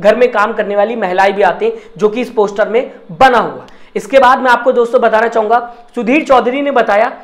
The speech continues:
कि जिन्हें job अच्छी चाहिए, जो चाहते हैं कि उनकी सैलरी अच्छी हो जाए, जो लोग चाहते हैं कि उनकी पढ़ाई खत्म होने के बाद उनको अच्छी नौकरी मिले, और साथ ही साथ इसके आखिर में जो बताया उन्होंने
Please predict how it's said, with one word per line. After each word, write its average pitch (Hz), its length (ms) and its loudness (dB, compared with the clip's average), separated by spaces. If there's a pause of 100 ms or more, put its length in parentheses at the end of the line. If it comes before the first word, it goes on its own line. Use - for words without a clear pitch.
(160)
कि 220 60 -10
जिन्हें 214 400 -2
job 196 320 2
अच्छी 233 240 -4
चाहिए, 226 340 -4
जो 202 140 -6
चाहते 180 380 -2
हैं 247 100 0
कि 233 100 -8
उनकी 226 340 -8 (180)
सैलरी 240 440 0
अच्छी 269 240 2
हो 220 140 0
जाए, 208 300 0 (240)
जो 262 160 4
लोग 220 340 2 (300)
चाहते 302 360 0
हैं 269 340 -2 (140)
कि 240 100 -8
उनकी 240 320 -4 (140)
पढ़ाई 220 320 0
खत्म 254 240 -2
होने 233 220 0
के 214 80 -6
बाद 214 240 2
उनको 220 220 -2
अच्छी 220 240 -4
नौकरी 196 340 -4
मिले, 214 220 -2
और 220 140 2
साथ 202 280 -4
ही 226 60 -10
साथ - 580 -2
इसके 277 280 0 (140)
आखिर 240 340 2
में 311 140 4
जो 277 120 2
बताया 220 400 4
उन्होंने 220 340 0